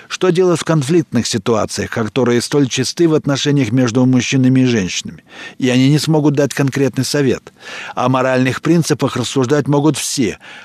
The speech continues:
а разрешить конкретный конфликт мало кто способен. Недавно один проповедник много рассуждал о том, что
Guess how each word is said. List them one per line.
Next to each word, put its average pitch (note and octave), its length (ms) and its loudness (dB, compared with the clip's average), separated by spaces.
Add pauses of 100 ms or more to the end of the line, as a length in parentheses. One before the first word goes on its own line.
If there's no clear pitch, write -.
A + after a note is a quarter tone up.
(140)
а B2 300 -2 (140)
разрешить C3+ 540 -2
конкретный D3+ 640 0
конфликт G#2 580 -2 (200)
мало A2+ 360 0
кто - 180 -4
способен. A#2 580 -2 (640)
Недавно C3+ 560 2
один C3+ 300 2
проповедник B2+ 760 0 (220)
много B2+ 420 2
рассуждал A#2+ 560 0
о F#2 80 -2
том, D3+ 360 -2 (300)
что B2+ 420 -2